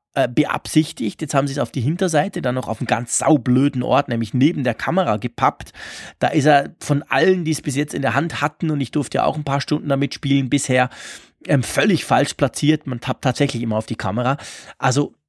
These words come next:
die haben sich quasi so behelfsmäßig irgendwie gelöst. Und unter dem Aspekt, dass man weiß, okay, schwierig im Bildschirm, Samsung hat's zumindest jetzt dieses Jahr nicht geschafft,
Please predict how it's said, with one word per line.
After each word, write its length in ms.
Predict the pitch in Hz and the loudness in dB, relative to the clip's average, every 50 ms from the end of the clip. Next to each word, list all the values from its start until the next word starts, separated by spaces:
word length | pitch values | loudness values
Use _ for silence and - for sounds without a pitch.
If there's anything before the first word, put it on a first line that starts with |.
| _ _ - | _ _ -2
die 180 | 160 196 208 | 2 2 4
haben 160 | 165 165 180 160 | 4 2 0 0
sich 180 | 175 151 - | -2 -4 -2
quasi 300 | - - 147 147 143 147 | 0 4 4 4 4 2
so 140 | 131 139 139 | 0 -2 -2
behelfsmäßig 960 | 127 - 127 - 202 240 262 - - - - 175 175 185 170 - 156 - - - | 0 0 2 4 4 4 2 0 -2 -2 -2 0 0 0 0 -4 -6 -6 -2 0
irgendwie 460 | 185 185 170 160 131 123 160 170 127 | 0 2 2 0 -2 -2 -2 -2 0
gelöst. 600 | 139 143 131 127 127 147 180 - - - - - _ _ _ _ _ _ _ _ _ _ _ _ - - - | 0 2 4 6 6 6 4 2 0 -6 -8 -16 _ _ _ _ _ _ _ _ _ _ _ _ -16 -2 0
Und 180 | 165 170 165 - | 2 2 2 2
unter 240 | 196 175 147 147 | 0 2 2 2
dem 240 | 123 147 170 175 - | 4 4 4 4 2
Aspekt, 460 | - 147 - - - 160 165 - - | 0 -6 -2 0 2 0 0 0 -2
dass 120 | 127 - - | -6 -4 -4
man 140 | 120 117 113 | -2 0 2
weiß, 240 | 120 147 - - | 2 2 0 -2
okay, 400 | - 113 - - 135 147 190 190 - - - - - | -4 -8 -4 0 2 2 2 0 -2 -6 -20 -16 -12
schwierig 500 | - - 135 151 185 220 202 214 - - | -8 -4 0 2 4 4 4 2 0 0
im 140 | 156 127 110 | 0 2 4
Bildschirm, 460 | 143 170 208 - - - 180 185 143 | 4 4 4 2 0 -2 -2 0 2
Samsung 380 | 127 127 143 156 156 160 156 | 2 2 2 2 0 -2 0
hat's 220 | 135 135 - - - | -2 -2 -4 -4 -6
zumindest 400 | - 139 127 143 143 123 - - | -2 0 0 0 0 0 0 0
jetzt 220 | 135 120 - - | 0 -2 0 -2
dieses 260 | 151 156 160 143 - | -2 -2 -2 -2 -2
Jahr 140 | 135 117 113 | -2 0 0
nicht 180 | 135 170 175 - | 0 0 -2 -2
geschafft, 400 | 202 185 - 190 208 - - | -4 -2 0 0 -2 -4 -6